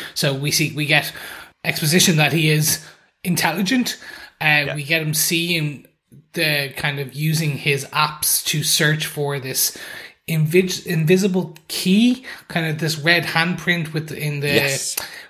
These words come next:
Speaker 1: wi-, in the, in the globe or the, the earth. So it's a,
Speaker 2: Hmm.
Speaker 1: a red handprint around with a kind of outline of a, a, a globe with some continents.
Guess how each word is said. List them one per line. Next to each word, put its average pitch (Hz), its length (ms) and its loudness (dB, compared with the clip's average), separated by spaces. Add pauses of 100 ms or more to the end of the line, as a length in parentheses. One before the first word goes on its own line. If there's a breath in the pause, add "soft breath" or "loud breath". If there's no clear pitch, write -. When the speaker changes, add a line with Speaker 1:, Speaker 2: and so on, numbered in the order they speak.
Speaker 1:
wi-, 151 320 -2
in 147 180 -2
the, 135 360 -4
in 139 140 -2
the 135 120 0
globe 151 600 4 (260)
or 135 140 -2
the, 135 160 -2
the 127 280 -4
earth. 151 460 0 (320 loud breath)
So - 160 2
it's 131 160 2
a, 147 60 6
Speaker 2:
Hmm. 135 500 4
Speaker 1:
a 139 40 0
red 180 180 4
handprint 156 440 4 (260)
around 139 320 2
with 135 180 -4
a 123 300 -2
kind 135 180 -2
of 127 140 -8
outline 135 420 -2
of 123 140 -6
a, 123 420 -12 (100)
a, - 40 -18
a 113 40 -18
globe 131 460 -6 (100)
with 123 160 -10
some 123 200 -6 (360 loud breath)
continents. 151 580 4